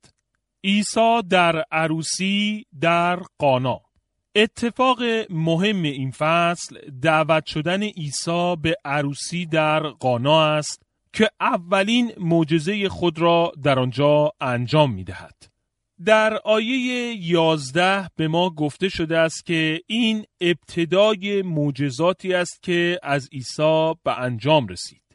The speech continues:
و این آیه پاسخ کسانی است که می‌گویند عیسی در جنوب مصر با دیگر بچه‌های کوچه کبوترانی گلی درست می‌کرد و او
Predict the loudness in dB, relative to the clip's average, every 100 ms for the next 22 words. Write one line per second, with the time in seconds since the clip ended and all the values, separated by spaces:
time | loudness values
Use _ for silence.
0 | _ _ 0 2 4 4 2 0 0 2
1 | 4 4 0 -2 -4 -2 -2 -2 0 -2
2 | -2 -6 -6 -4 -4 -4 -2 -4 -4 -4
3 | -2 -2 -2 0 2 2 2 -2 -4 -4
4 | -4 -2 0 0 2 0 0 -4 -2 0
5 | 2 0 0 0 -2 -4 -4 -2 2 2
6 | 2 -2 -8 _ _ 0 0 0 -2 0
7 | 2 2 2 0 0 -6 -6 -2 -2 -2
8 | -4 -4 -8 -12 -8 -2 0 2 0 -4
9 | _ _ _ -6 0 2 0 -4 -4 -2
10 | -2 -2 -4 -4 -8 -4 0 0 0 -2
11 | 0 0 -2 -6 -8 -4 -2 -2 -6 _
12 | _ -4 2 2 4 4 4